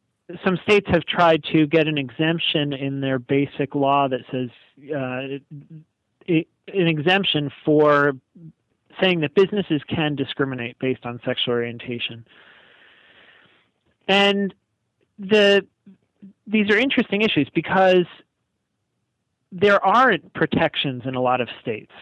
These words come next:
Most states don't have protections that say that businesses right now are prohibited from discriminating based on sexual orientation. So in most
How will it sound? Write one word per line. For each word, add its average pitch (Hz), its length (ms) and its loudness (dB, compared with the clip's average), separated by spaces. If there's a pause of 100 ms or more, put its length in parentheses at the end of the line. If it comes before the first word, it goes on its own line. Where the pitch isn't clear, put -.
Most 226 240 2
states 185 340 0
don't 170 220 -2
have 156 320 -4
protections 127 640 -6 (560)
that 143 160 0 (140)
say 147 180 4
that 139 260 2 (160)
businesses 143 600 -2
right 131 240 -2
now 135 520 -4 (240)
are 131 140 0
prohibited 156 540 0
from 127 160 -8
discriminating 120 540 -8
based 117 240 -8
on 117 140 -14
sexual 120 260 -8
orientation. 117 520 -12
So 175 80 2
in 175 120 -2
most 220 240 2